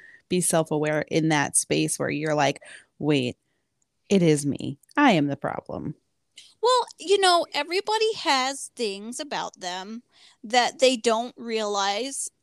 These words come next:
Speaker 2: until somebody either
Speaker 1: <laughs>
Speaker 2: points it out
Speaker 1: Yeah.
Speaker 2: or something happens where you kind of have that moment
Speaker 1: <laughs>
Speaker 2: where you're like, "Oh,
Speaker 1: Uh.
Speaker 2: I guess it's m-, me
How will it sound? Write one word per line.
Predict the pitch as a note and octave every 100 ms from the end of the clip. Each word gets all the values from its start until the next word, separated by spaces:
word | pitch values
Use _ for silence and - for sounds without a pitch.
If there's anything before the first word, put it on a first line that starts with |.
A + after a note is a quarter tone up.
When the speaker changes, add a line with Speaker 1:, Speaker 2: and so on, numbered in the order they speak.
| -
Speaker 2:
until | B3+ A#3+ - A3+ A3 A3+
somebody | - A3+ A3 G#3+ A3 G#3+
either | - - G#3
Speaker 1:
<laughs> | G#3+
Speaker 2:
points | B3+ C4 C#4 D#4+
it | B3+
out | F#3 F#3 G#3 - _ -
Speaker 1:
Yeah. | B3+ D#3+ D3+
Speaker 2:
or | A3+ A#3 _ _ _ _
something | - B3+ B3 B3+ B3
happens | B3 B3 B3 A3+ G3+ G#3 -
where | A3+ A3 G#3+
you | G#3+ G#3+
kind | G#3+ A3+ A3
of | A3
have | B3+ G3+ G#3
that | G3+ - -
moment | A3 A3 G3 F#3+ -
Speaker 1:
<laughs> | -
Speaker 2:
where | - G#3+
you're | G#3 G#3
like, | G#3+ G#3+ G#3 - -
"Oh, | C#4 B3 F3+ F#3 - _ _ -
Speaker 1:
Uh. | - E4+ - _ _ _ _ A#3
Speaker 2:
I |
guess | A#3 C4+ C#4+
it's | D4+ C#4+ C4+ B3 A3 - -
m-, | C#4 -
me | A#3+ A#3 C4 D4+ C4+ B3 B3+